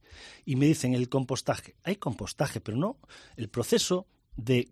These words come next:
compostaje y de putrefacción no se hace en el centro de la ciudad. Se coge lo que se puede compostar, se tiene muy poco tiempo en la calle porque genera olores y se lleva a centros de compostaje fuera, que es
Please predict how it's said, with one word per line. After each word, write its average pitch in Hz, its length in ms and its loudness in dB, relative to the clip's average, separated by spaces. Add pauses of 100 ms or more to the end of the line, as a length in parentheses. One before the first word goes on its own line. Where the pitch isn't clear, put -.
(100)
compostaje 120 640 2
y - 20 0
de 117 80 2
putrefacción 123 640 -2
no 208 80 2
se 208 120 -2
hace - 160 -2
en 127 40 2
el 113 60 0
centro 113 320 -2
de 113 60 0
la 101 80 -4
ciudad. 135 400 -2 (580)
Se - 220 -10
coge 127 460 2
lo 101 140 -10
que - 100 -12
se - 100 -8
puede 104 200 -2
compostar, 151 560 0 (360)
se - 240 -2
tiene 135 280 8
muy 165 200 10
poco 170 280 4
tiempo 156 260 4
en 156 60 6
la 160 80 4
calle 165 240 6
porque 95 200 -6
genera 101 280 -6
olores 208 360 -2 (300)
y 233 120 4
se 147 180 0
lleva 120 220 -2
a - 40 -6
centros 190 320 0
de 226 80 -2
compostaje 127 560 -2
fuera, 127 420 0
que - 160 2
es - 180 2